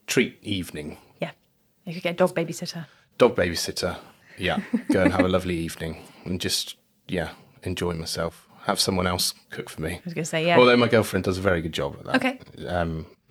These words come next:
Speaker 1: none, yeah. Well done, Angela.
Speaker 2: Okay. <laughs> Just get a little thank you to
Speaker 1: Yeah,
Speaker 2: Angela in
Speaker 1: thank,
Speaker 2: there.
Speaker 1: thank
Speaker 2: Yeah.
Speaker 1: you, Angela. No,
Speaker 2: <laughs>
Speaker 1: she's amazing. She does, she's a very good cook as well.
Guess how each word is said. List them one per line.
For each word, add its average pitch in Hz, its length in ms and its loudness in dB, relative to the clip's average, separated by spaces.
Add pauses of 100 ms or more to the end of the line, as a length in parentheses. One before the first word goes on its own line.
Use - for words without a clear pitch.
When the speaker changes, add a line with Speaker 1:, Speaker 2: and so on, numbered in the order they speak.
Speaker 1:
none, 80 240 -6 (240)
yeah. 104 200 -6 (800)
Well 90 180 4
done, 87 140 2
Angela. 82 400 -2 (320)
Speaker 2:
Okay. 214 280 6
<laughs> 339 260 8
Just - 220 8
get - 1000 6
a 190 80 6
little 214 180 8
thank 214 340 4
you 185 80 6
to 180 80 6
Speaker 1:
Yeah, 165 140 10
Speaker 2:
Angela 170 160 10
in 165 60 8
Speaker 1:
thank, - 100 8
Speaker 2:
there. 180 180 8
Speaker 1:
thank 117 120 8
Speaker 2:
Yeah. 208 120 10
Speaker 1:
you, 117 60 10
Angela. 110 320 8
No, - 200 8
Speaker 2:
<laughs> - 0 -
Speaker 1:
she's - 280 8
amazing. - 440 6
She - 220 -4
does, 98 300 0
she's 90 300 -4
a - 20 -8
very 101 200 6
good 87 180 -4
cook - 180 -14
as 78 100 -8
well. 73 160 -4